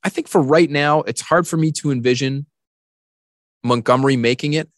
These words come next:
only because they just drafted Pierre Strong in the fourth round, and we know he's going to make it. And I don't know how many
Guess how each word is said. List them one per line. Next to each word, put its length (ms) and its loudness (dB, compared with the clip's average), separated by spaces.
only 200 2
because 500 0
they 120 0
just 340 -6
drafted 480 -4
Pierre 300 -4
Strong 420 -4
in 60 -2
the 60 -4
fourth 340 -6
round, 280 -2
and 120 -6
we 80 -4
know 260 0
he's 200 -2
going 240 -2
to 100 -8
make 200 -4
it. 100 -14
And 600 0
I 120 -2
don't 120 0
know 160 -2
how 300 -4
many 480 -4